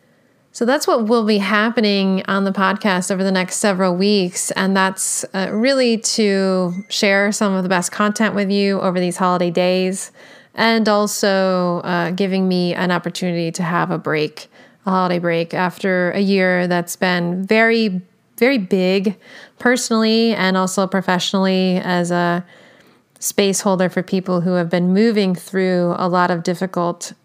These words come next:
experiences this year. I have been kind of, like, on the front lines of the emotional care of people this last year. And so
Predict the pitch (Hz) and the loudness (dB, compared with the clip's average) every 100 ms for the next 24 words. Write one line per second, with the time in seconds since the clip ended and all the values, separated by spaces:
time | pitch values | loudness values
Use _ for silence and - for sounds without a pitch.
0 | - 190 - - 180 190 180 180 165 170 | -6 -6 -4 -2 0 2 0 -2 -4 -4
1 | 165 - 180 170 170 170 - 190 185 180 | -4 -2 0 2 0 -2 -4 -2 0 2
2 | 180 180 180 180 _ - _ _ _ 196 | 2 0 -2 -6 _ -20 _ _ _ -2
3 | 185 208 190 208 196 185 180 185 180 - | 2 2 2 0 2 2 2 0 0 0
4 | 214 196 190 180 180 185 175 185 180 180 | 0 2 0 2 0 0 0 0 0 0
5 | 180 - 185 175 - 190 190 185 175 170 | 0 -2 -4 -4 -4 0 2 2 0 -2
6 | 170 - 185 175 170 170 170 175 165 - | -6 -4 -4 -2 -2 -2 -2 -2 -2 -4
7 | 180 175 170 - 185 | -2 -2 -2 -4 -4